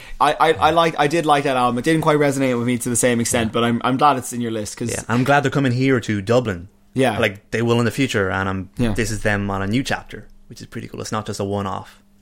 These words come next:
Speaker 2: They're
Speaker 1: Absolutely.
Speaker 2: definitely determined to come back with more vigor, which is cool.
Speaker 1: Yeah, um, we'll continue to cover them, 'cause, uh, C K Y Urbana I have a soft
Speaker 2: Yeah.
Speaker 1: spot for, so
Speaker 2: Because
Speaker 1: definitely.
Speaker 2: usually you recognize them,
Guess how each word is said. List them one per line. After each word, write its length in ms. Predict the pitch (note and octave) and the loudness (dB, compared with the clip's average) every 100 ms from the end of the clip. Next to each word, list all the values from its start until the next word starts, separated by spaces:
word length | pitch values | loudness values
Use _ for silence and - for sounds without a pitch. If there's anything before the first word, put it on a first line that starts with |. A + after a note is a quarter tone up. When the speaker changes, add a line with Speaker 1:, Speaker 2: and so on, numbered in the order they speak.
| _ - - | _ -20 -8
Speaker 2:
They're 140 | A#2 | -2
Speaker 1:
Absolutely. 180 | A2 A2 A2+ | -2 0 0
Speaker 2:
definitely 280 | A2 A2 G2+ | 0 -2 -4
determined 580 | G2 G2+ G2+ F#2+ F#2+ - _ - _ _ | -4 -4 -4 -4 -8 -12 _ -20 _ _
to 80 | - | -16
come 180 | - F#2+ | -10 -6
back 320 | G2 G2 - | -6 -6 -12
with 140 | G#2+ - | -14 -10
more 380 | G#2+ - - - _ _ _ _ | -10 -10 -14 -20 _ _ _ _
vigor, 220 | F#2+ F#2 | -6 -4
which 140 | F2+ F#2 | -4 -6
is 80 | G2 | -8
cool. 300 | G2 F#2 - - | -6 -6 -8 -4
Speaker 1:
Yeah, 160 | A3+ - - | -2 -2 0
um, 220 | C#3 C#3 C3+ | 2 2 2
we'll 240 | C3+ B2+ | 0 0
continue 360 | B2+ A#2 C#3 B2+ | -2 -4 -2 -2
to 80 | |
cover 220 | A#2+ B2+ A#2+ | -2 -2 -2
them, 140 | A2 | -2
'cause, 320 | A#2 A2 G#2+ | -2 -4 -6
uh, 100 | - | -8
C 180 | - B2 | -4 0
K 140 | B2 | 2
Y 140 | A#2 A#2 | 2 2
Urbana 340 | A2+ A2+ A2+ | 2 0 -2
I 20 | |
have 120 | A2 G#2+ | -4 -4
a 40 | |
soft 200 | - B2 | -4 -2
Speaker 2:
Yeah. 60 | A2 | -2
Speaker 1:
spot 220 | G#2+ G#2+ | -2 -4
for, 220 | G#2+ G#2 | -6 -8
so 240 | - A2 G#2 - | -8 -10 -12 -6
Speaker 2:
Because 320 | B2+ A2+ A2 | -2 -2 -2
Speaker 1:
definitely. 200 | A#2+ A#2 | -6 -2
Speaker 2:
usually 240 | D3+ C3+ C3 | 0 0 2
you 80 | |
recognize 520 | B2+ B2+ A#2 G#2+ G2+ G2 | 2 2 0 0 0 -2
them, 400 | G2 F#2+ F#2+ | -2 -2 -4